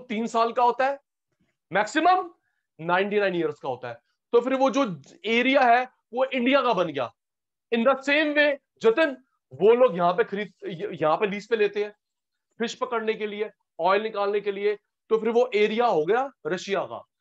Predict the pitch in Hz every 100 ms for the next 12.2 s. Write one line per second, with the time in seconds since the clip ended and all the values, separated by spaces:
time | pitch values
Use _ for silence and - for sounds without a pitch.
0 | _ _ - 180 180 190 196 190 233 233
1 | 170 160 - 147 - _ _ 170 175 196
2 | 196 185 147 147 - 113 101 _ _ _
3 | _ _ _ _ _ _ _ _ _ _
4 | _ _ _ _ _ _ _ _ _ _
5 | _ _ _ _ _ _ - - 262 277
6 | _ _ _ _ _ _ _ _ - 151
7 | 254 311 - _ _ _ _ _ _ _
8 | 226 254 262 262 233 233 226 240 196 269
9 | 269 - _ - 175 196 247 240 208 175
10 | 165 170 143 131 123 _ 113 _ _ _
11 | _ _ _ _ _ _ _ _ 190 160
12 | 120